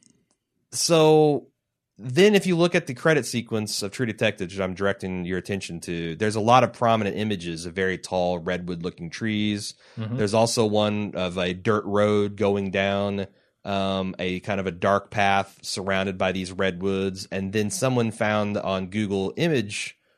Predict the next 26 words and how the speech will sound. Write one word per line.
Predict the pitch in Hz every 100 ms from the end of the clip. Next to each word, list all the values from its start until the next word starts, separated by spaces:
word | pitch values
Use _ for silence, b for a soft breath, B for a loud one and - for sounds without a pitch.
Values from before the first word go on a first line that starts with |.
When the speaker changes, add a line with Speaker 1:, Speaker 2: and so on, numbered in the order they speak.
| -
Speaker 1:
or | 107
Google | 104 147 143 113
Maps | 127 120 101 -
with | 87
the, | 95
the | 87 92
Google | 113 104
Image, | 98 113 101 92 - -
uh, | 90 90 87
the | 90
street | 101 147 147
view, | 104 98 92 92 95 b b b -
they | 131
actually | 135 - 131
sh-, | 117 - -
posted | 151 143 - 113
the | 104
lane | 110 117 123 120 110
that | 104 90
leads | 98 110 117 113
to | -
the | 107 98
real-life | 101 104 104 101 98
Bohemian | 92 104 101 92
Grove | 87 98 101 95
facility. | 82 85 76 73 71 64 73